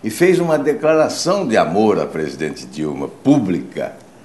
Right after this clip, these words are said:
A indagação que eu fiz é, o que que mantém o Lupe no cargo? O desafio ou a declaração de amor?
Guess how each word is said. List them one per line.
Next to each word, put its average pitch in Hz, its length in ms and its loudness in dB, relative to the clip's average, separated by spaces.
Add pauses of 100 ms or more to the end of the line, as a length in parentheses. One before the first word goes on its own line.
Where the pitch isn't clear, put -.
(420)
A 85 60 -2
indagação 87 500 0
que 71 120 -8
eu 82 100 -2
fiz 80 460 -8
é, 78 280 0
o 95 80 -2
que 95 160 -6
que - 140 -8
mantém 90 720 0 (540)
o 87 80 -2
Lupe 87 420 -2
no 76 140 -6
cargo? 67 560 -2 (600)
O 85 80 -10
desafio 95 800 2
ou 143 180 4
a 127 60 4
declaração 87 640 0
de 76 100 -4
amor? 65 300 -8